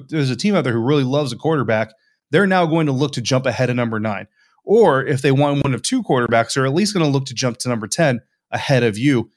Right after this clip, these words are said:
So now you're sitting in a position where you went from potentially being the first team to draft a quarterback. Now you might be the third team. And now that could be Matt Corral, Carson Strong. You know what I mean? It could be one of these other quarterbacks. How much do you really believe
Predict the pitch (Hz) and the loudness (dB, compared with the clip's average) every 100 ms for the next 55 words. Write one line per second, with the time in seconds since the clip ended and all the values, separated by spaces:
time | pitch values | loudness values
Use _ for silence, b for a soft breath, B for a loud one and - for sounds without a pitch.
0 | _ - 147 175 233 156 226 - 220 151 | _ -4 0 2 0 0 -2 -2 -2 0
1 | 139 135 120 175 - 120 120 113 - _ | -2 0 0 0 0 2 2 2 -2 _
2 | _ - 160 240 156 139 127 127 190 226 | _ -6 0 0 0 0 -2 0 0 0
3 | 170 135 127 104 233 269 - 123 98 - | 0 2 2 0 -2 -2 -2 -2 -2 -8
4 | _ - 131 131 113 - - 135 117 104 | _ -6 0 0 0 -4 -6 -4 -2 0
5 | 110 110 - b b - 302 320 160 151 | 0 -2 -8 b b 0 2 2 2 2
6 | 143 - 196 226 190 127 98 - _ - | 2 2 0 -2 -2 -4 -6 -10 _ -2
7 | 131 143 156 175 151 131 117 110 110 - | 2 2 2 0 0 0 0 0 -4 -6
8 | 110 131 160 165 - - 117 110 92 - | -2 2 0 -2 -8 -4 -2 -2 -6 -4
9 | 135 151 151 135 b b b - 131 131 | -2 0 0 -4 b b b -4 0 2
10 | 127 135 139 135 131 143 139 127 123 151 | 2 2 2 0 2 2 2 0 -2 -2
11 | 175 147 127 123 - 165 175 165 - 160 | -2 0 0 0 -2 0 0 0 -2 -4
12 | 135 139 117 113 127 123 120 | -2 -2 -2 -4 -2 -2 -4